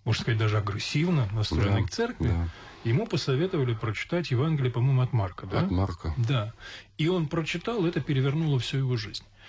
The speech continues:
Speaker 1: Вот такие случаи бывают. Но все-таки я вот довольно часто сталкивался вот среди своих знакомых с тем, что человек открывает Евангелие и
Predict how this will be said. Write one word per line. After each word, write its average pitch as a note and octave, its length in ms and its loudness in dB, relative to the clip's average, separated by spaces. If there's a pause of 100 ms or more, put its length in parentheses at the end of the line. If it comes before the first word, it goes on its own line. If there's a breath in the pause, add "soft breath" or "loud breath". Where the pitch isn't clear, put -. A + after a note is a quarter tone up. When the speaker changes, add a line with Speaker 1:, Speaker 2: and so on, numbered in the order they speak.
(240 loud breath)
Speaker 1:
Вот - 280 -2
такие G#3+ 320 0
случаи G3+ 400 0
бывают. A#2+ 540 2
Но C3+ 100 2
все-таки E3 400 -4
я D3 440 2
вот C#3+ 220 0
довольно D3 280 2
часто A#2+ 380 -2
сталкивался A2 720 0
вот G#2+ 140 0
среди B2 280 2
своих A#2+ 320 0
знакомых D3+ 480 0
с - 80 -8
тем, E3+ 180 2
что C#3 180 0
человек C#3+ 360 2
открывает E3+ 540 0
Евангелие G#2 600 2
и E3+ 320 -2